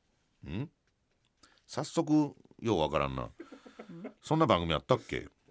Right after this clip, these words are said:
Speaker 1: 美味しいものもあればまずいものもあり、興味がそそられる、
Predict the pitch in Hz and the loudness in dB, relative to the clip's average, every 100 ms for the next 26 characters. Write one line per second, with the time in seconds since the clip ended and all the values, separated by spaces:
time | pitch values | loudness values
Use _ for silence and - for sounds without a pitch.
0 | - _ - 117 147 156 156 156 160 156 | -20 _ 0 2 4 4 4 2 4 4
1 | 139 85 78 92 113 127 127 104 78 64 | 4 4 2 2 2 0 2 2 0 -2
2 | 57 - 160 165 110 78 69 64 - 85 | -10 -2 2 4 4 0 -2 -4 -6 -4
3 | 113 120 120 120 120 117 | 2 2 4 2 2 2